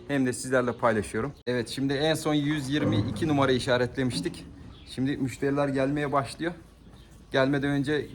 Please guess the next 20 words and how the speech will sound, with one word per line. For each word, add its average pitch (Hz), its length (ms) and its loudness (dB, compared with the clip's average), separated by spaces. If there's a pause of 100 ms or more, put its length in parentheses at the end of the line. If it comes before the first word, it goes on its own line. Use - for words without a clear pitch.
genelde 139 380 2
telefon 143 340 0
ediyorlar 110 420 2
bize. 135 200 -4 (300)
Yola 120 240 4
çıktık, - 300 -10
geliyoruz 113 380 2
diye. 151 180 -2
Burada 131 220 2
kurbanlık 143 560 2
verdikçe, 143 460 6
satıldıkça 139 640 0 (500)
işaretlemesini 135 720 0
yapacağız 123 560 -2
babamla 117 380 4
birlikte. 113 400 -4 (540)
Tabii 127 220 2
müşteriyi 127 460 -2
çekmiyoruz 131 640 -2 (100)
saygımızdan. 113 680 0